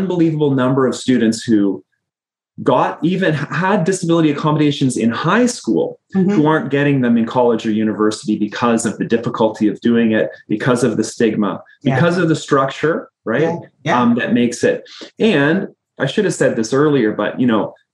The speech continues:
Speaker 1: ableism to me, w-, I always say ableism is, is very rarely alone.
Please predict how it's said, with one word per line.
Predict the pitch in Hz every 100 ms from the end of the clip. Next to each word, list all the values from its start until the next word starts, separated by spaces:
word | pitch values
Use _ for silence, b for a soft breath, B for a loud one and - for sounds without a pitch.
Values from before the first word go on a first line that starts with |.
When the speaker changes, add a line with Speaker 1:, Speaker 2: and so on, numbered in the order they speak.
| _ _ _ -
Speaker 1:
ableism | 156 208 196 185 147 143 135 -
to | 143
me, | 135 131
w-, | 131 120 - 120
I | 131
always | 160 185 -
say | 208 - 143
ableism | 160 147 139 120
is, | 107 117 -
is | 123 110
very | 110 139 147 147 147
rarely | 123 117 117 117 117
alone. | - 101 98 95 85 78